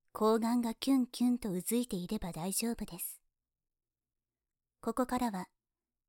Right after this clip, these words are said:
射精寸前までしごき続け、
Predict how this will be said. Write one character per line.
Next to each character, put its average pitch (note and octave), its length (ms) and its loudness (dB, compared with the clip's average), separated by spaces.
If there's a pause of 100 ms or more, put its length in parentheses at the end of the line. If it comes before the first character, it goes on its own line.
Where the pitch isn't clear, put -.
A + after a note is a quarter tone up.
(180)
射 G3+ 220 -2
精 B3 240 2
寸 A#3 360 0
前 B3 120 2
ま B3 160 2
で F#3+ 100 -6
し - 160 0
ご G#3 100 2
き - 140 -14
続 G#3+ 260 -4
け、 - 200 -12